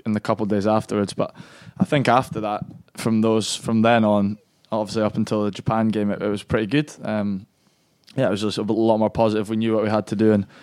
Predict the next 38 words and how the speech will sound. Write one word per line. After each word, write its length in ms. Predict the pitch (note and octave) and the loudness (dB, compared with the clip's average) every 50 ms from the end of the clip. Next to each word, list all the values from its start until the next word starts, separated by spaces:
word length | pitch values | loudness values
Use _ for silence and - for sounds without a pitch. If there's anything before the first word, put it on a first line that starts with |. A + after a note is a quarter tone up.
| - - - - | -20 -18 -10 -8
we 60 | A#2 | -4
kinda 200 | - A2+ G#2+ G#2+ | -2 0 2 2
executed. 640 | A2 A2+ - - - - - A#2 A2+ A2+ G#2+ G#2 | 0 0 -2 -6 -12 -10 -8 -6 -6 -6 -6 -8
So 120 | - - A2 | -8 -8 -8
we 60 | G#2 | -6
got 160 | G2 A#2 - | -6 -8 -8
the 60 | - | -8
bonus 260 | F#2+ A2+ A2 G#2+ G2+ - | -8 -6 -6 -6 -6 -8
point 200 | - A2+ G#2+ G#2+ | -8 -8 -6 -6
against 320 | G#2 A2 A2 G#2+ F#2+ - | -4 -4 -4 -4 -4 -6
Samoa, 400 | - A2 G#2+ G#2+ G#2+ G#2 G#2 G2 - - - - - - _ _ - | -6 -2 0 2 4 2 2 0 -4 -16 -20 -20 -20 -20 _ _ -8
the 100 | A2+ G#2+ | -8 -6
same 280 | - - A2+ A2+ A2 G#2 | -4 -4 -2 -2 0 0
versus 340 | A2 G#2+ G2+ - A2+ G2 | 0 0 0 0 0 2
Russia, 300 | G#2+ A2 G#2+ G#2+ - - | 2 2 2 2 0 -2
and 120 | A2 G#2+ G#2+ | 0 0 0
then 120 | G#2+ G#2+ | 0 -2
it 200 | G#2 - - - | -2 -4 -6 -6
all 180 | - A#2 A2 G#2 | -2 -2 -2 -2
kinda 260 | - - A2+ A2 G#2+ G#2 | 0 -2 0 0 0 0
led 200 | G#2 G#2+ G#2+ G#2+ | 0 0 0 0
up 140 | G#2 - - | -2 -2 -2
to 100 | - A2 | 0 0
that 140 | G#2 - | 0 0
Japan 400 | G#2 - G#2 - A#2 A#2 B2+ C3 | -2 -4 -2 0 0 0 0 2
game. 180 | B2 A#2 A2 G#2+ | 2 2 2 2
And 120 | G#2 G2+ - _ - - - - _ | 0 -2 -6 _ -20 -20 -20 -14 _
yeah, 180 | - E3 D#3+ C3+ | -2 0 2 2
after, 260 | D3 D#3 - - C3 | 2 2 0 0 0
after 380 | A#2 A2+ C3 C#3+ C3+ - - B2 | 2 4 4 4 2 2 2 4
that, 260 | A#2 A#2 A2+ A2 - - _ _ _ _ | 4 6 4 2 0 -6 _ _ _ _
you 80 | - A#2 | -2 0
know, 140 | G#2 G2 G2 | 0 0 -2
kinda 240 | - - G#2+ F#2+ F#2+ | -2 -2 -2 -2 -2
first 360 | - - G#2+ G#2+ G#2 - - | 0 0 0 0 0 -2 -2
week, 160 | G#2+ G#2 - G#2 | -4 -2 -2 -4
it 120 | - - | -6 -4
was, 360 | - G#2+ F#2+ - - - - | -4 -4 -4 -4 -8 -8 -10